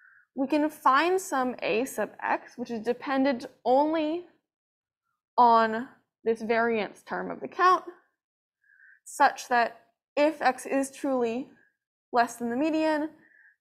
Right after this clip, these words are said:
then, uh, the probability that our noisy C D F is greater than a sub x is less than or equal to alpha over two. Okay? So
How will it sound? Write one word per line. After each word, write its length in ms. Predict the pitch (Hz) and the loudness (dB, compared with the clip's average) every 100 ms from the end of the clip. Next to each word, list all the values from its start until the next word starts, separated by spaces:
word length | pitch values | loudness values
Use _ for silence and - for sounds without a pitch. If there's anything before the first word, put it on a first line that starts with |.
| - | 0
then, 480 | 226 220 220 214 233 _ _ _ _ _ _ _ _ - | 2 2 0 -4 -8 _ _ _ _ _ _ _ _ 2
uh, 440 | 220 208 202 208 - _ | 4 4 0 -6 -10 _
the 100 | 240 | 2
probability 720 | 247 254 247 233 214 220 220 | 4 6 6 6 2 2 0
that 220 | 208 190 - | -4 -6 -6
our 100 | 190 | -4
noisy 280 | 214 254 254 | 2 4 2
C 180 | 247 240 | 0 0
D 120 | 220 | 2
F 340 | 190 208 - - | 0 -2 -10 -8
is 180 | 233 226 233 | -8 -6 -6
greater 340 | 214 233 233 214 | 2 4 6 2
than 160 | 202 | -2
a 220 | 202 262 285 | -2 -2 -2
sub 200 | 247 - | -4 -2
x 460 | 190 - - - _ - | -4 -6 -14 -20 _ -8
is 160 | 220 220 | -6 -4
less 180 | 190 | -8
than 120 | - - | -10 -12
or 40 | |
equal 200 | - - | -10 -10
to 60 | - | -10
alpha 360 | - - 50 - | -10 -16 -20 -12
over 200 | - - | -10 -10
two. 140 | - - _ _ _ _ _ _ _ _ _ _ _ _ _ _ _ _ _ 254 | -14 -18 _ _ _ _ _ _ _ _ _ _ _ _ _ _ _ _ _ -16
Okay? 220 | - 359 - _ _ _ _ _ _ _ _ _ _ - - - | -10 -10 -10 _ _ _ _ _ _ _ _ _ _ -20 -20 -4
So 520 | - 415 277 269 262 | 4 8 8 6 4